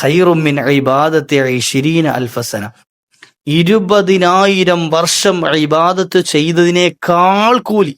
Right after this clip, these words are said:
കിട്ടും. ഇരുപതിനാ-, ഇരുപതിനായിരം വർഷം ഒരാൾക്ക് ജീവിക്കാൻ പോലും അവസരം കിട്ടൂല. ദുനിയാവിൽ ഇരുപതിനായിരം കൊല്ലം ഒരാൾക്ക് ജീവിക്കാൻ പോലും അവസരം കിട്ടൂല. എന്നാൽ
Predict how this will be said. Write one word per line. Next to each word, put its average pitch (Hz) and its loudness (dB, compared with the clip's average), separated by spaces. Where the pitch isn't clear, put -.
കിട്ടും. - -10
ഇരുപതിനാ-, 156 0
ഇരുപതിനായിരം 160 0
വർഷം 160 -2
ഒരാൾക്ക് 165 0
ജീവിക്കാൻ 165 -2
പോലും 185 2
അവസരം 160 -2
കിട്ടൂല. 139 -2
ദുനിയാവിൽ 160 2
ഇരുപതിനായിരം 202 2
കൊല്ലം 196 0
ഒരാൾക്ക് 190 0
ജീവിക്കാൻ 208 0
പോലും 214 2
അവസരം 151 -2
കിട്ടൂല. 123 -2
എന്നാൽ 160 0